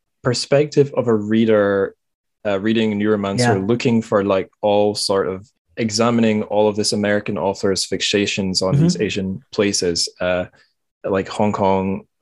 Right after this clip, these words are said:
Speaker 1: I think specifically Hong Kong, Tokyo, and Singapore,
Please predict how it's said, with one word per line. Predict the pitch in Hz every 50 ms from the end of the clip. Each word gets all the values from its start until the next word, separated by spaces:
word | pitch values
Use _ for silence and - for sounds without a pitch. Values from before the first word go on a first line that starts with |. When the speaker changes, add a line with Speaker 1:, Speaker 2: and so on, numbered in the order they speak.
| - - -
Speaker 1:
I | 107 98
think | 120 117 113
specifically | - - - 113 - - 123 120 113 113 110 104
Hong | - 117 113 117 123
Kong, | 117 110 101 98 95 95 95 95 - - _ -
Tokyo, | - 117 110 - - 104 95 95 95 92 -
and | 82 90 90
Singapore, | - - 107 98 87 - - 104 95 92 85 87 87 -